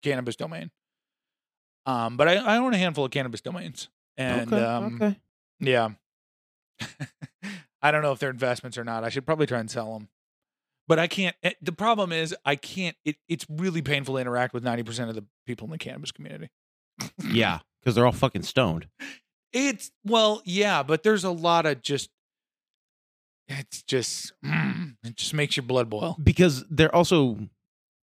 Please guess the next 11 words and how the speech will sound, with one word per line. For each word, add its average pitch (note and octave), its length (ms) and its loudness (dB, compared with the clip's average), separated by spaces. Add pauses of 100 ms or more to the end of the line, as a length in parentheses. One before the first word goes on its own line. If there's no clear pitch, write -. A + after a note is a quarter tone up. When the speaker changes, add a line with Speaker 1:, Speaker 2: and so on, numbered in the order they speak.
(100)
Speaker 2:
I A#2 120 6
would A2+ 180 4
say, G#2 420 6
moderate G#2 560 4
leftists G2 640 0 (280)
for B2+ 60 -6
the C3 60 0
most D3 200 2
part. E3 140 6
Speaker 1:
Yes, - 380 -8 (600)
precisely. D3+ 600 0